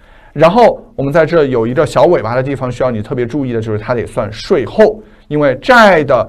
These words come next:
利息是可以所得税前扣除的，所以你真正承担的那个资本成本的部分是税后的那个资本成本啊，这是债的部分。然后股的部分呢，我们给大家介绍了三个模型。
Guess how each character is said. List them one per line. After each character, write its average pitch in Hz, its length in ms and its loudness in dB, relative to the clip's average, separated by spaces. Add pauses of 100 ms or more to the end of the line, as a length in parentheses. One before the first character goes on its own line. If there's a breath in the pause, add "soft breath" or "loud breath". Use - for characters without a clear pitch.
(120)
利 185 160 0
息 170 160 -4
是 151 140 -8
可 143 140 -6
以 139 80 -4
所 101 160 -10
得 110 40 -6
税 117 140 -8
前 120 160 -6
扣 143 160 -4
除 107 160 -12
的， 95 160 -4 (220 loud breath)
所 190 160 2
以 - 20 0
你 160 100 -2
真 240 220 2
正 240 200 2
承 135 280 -10
担 262 160 4
的 240 80 -2
那 175 80 -2
个 147 100 -2
资 156 140 -8
本 139 120 0
成 123 140 -10
本 139 80 -6
的 120 80 -4
部 120 140 -6
分 117 180 -4 (220 loud breath)
是 - 400 -6
税 214 400 4
后 185 260 4
的 113 80 -2
那 107 120 -4
个 101 100 -6
资 101 140 -12
本 80 100 -10
成 - 160 -16
本 - 100 -16 (300)
啊， 98 160 -10
这 131 80 -6
是 110 140 -8
债 135 160 0
的 110 80 -4
部 101 100 -12
分。 - 160 -14 (380 soft breath)
然 208 120 6
后 269 80 6
股 160 220 2
的 190 80 4
部 254 140 2
分 226 100 0
呢， 208 100 4
我 185 80 2
们 143 120 -2
给 135 100 -2
大 131 80 -2
家 139 80 0
介 147 180 -2
绍 139 140 -2
了 131 60 -2
三 180 220 -2
个 180 60 -4
模 127 200 -4
型。 117 280 -8